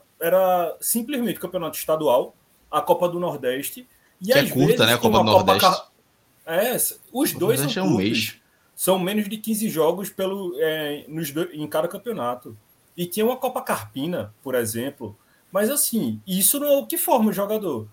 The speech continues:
Speaker 1: Quando você vai pra uma base de uma equipe de ponta, a grande diferença não é porque lá estão os melhores jogadores que estão lá, não.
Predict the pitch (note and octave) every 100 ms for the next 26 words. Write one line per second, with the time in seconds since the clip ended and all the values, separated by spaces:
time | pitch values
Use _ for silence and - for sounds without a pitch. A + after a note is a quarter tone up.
0 | _ _ - F#3+ A3 A3 A3 A3+ A#3 A#3+
1 | A3 D3+ C3+ B2 A2 A2 G#2+ B2 C#3 D#3
2 | D#3+ E3 D3+ - D3 C3+ - D3+ G#3+ G3+
3 | - - _ _ F#3 G3 F3+ C4+ C#4+ D4
4 | C#4 B3+ D3+ F3 A#3 A3+ B3+ D4+ C#4+ C#4
5 | A3 G3+ G#3 F#3+ E3 F#3 E3+ C#3+ D#3 E3
6 | D#3+ C#3+ D#3 C3+ C3 B2 - C#3 B2+ C#3+
7 | C#3+ B2+ A#2 G2+